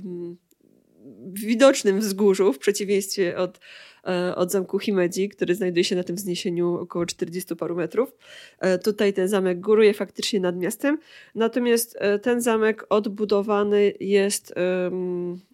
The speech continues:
nie nawiązując do tych tradycji rzemieślniczych, ani tradycji bud-, e, budowlanych, do tych materiałów.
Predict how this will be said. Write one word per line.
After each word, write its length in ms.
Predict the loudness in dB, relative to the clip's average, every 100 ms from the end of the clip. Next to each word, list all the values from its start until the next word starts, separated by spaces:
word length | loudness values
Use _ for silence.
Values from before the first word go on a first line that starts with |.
| -14
nie 760 | -8 -4 2 4 4 4 4 2
nawiązując 720 | 2 2 0 4 2 2 -2
do 280 | 0 0 -2
tych 180 | -8 -14
tradycji 720 | -8 -6 -6 -6 -6 -6 -10 -14 -20 -2
rzemieślniczych, 800 | 2 4 2 -2 -4 -2 -2 -2
ani 180 | -4
tradycji 480 | -2 -4 -4 -4 -6
bud-, 240 | -6 -6 -2
e, 260 | 0 0
budowlanych, 760 | -2 -2 0 2 2 2 0 -2
do 140 | -8
tych 160 | -10 -6
materiałów. 640 | -6 -6 -4 -2 -2 -4